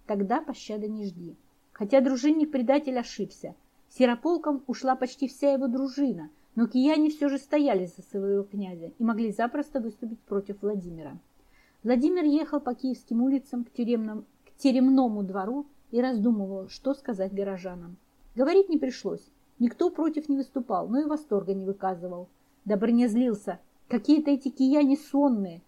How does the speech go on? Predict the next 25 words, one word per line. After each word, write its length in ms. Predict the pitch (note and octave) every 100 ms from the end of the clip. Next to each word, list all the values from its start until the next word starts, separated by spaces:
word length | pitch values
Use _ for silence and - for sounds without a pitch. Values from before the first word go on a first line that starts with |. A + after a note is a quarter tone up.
| _ -
Новгородцы 580 | A3+ G#3+ C4+ E4+ - C4
бы 160 | C#4
уже 200 | C4+ C4
либо 200 | C4+ B3+
разнесли 500 | C#4 C4 C4 C4 F#4
дружины 460 | D#4 C4 G3+ A3+ G#3
пришлого 500 | G3+ A#3 - G#3 G#3+
князя 360 | G#3+ G3 F3+
по 120 | G3+ A3
косточкам, 580 | - G3+ - - F#3 - _ -
либо 220 | D#4 E4
кричали, 540 | D4+ F4+ - G#3+ F#3+
поддерживая. 800 | F#3 G3 F#3+ F#3 F3+ F#3 F3+ F3 _ _ _
А 120 | - A#3+
этим 240 | B3+ C4
точно 360 | B3 C4+ - C4
все 200 | - C4+
равно. 440 | C#4 B3 G3+ F#3 _ _ _ -
Потому 500 | A#3+ C#4+ D#4+ F#4 -
уехали 460 | C4 C4 C#4+ C#4 C4
из 160 | B3+
Киева 340 | - C#4 B3+ A3+
даже 240 | A3 G#3+
с 100 | A3
облегчением. 840 | G#3+ A3 G3+ - G3+ F3 F3 F3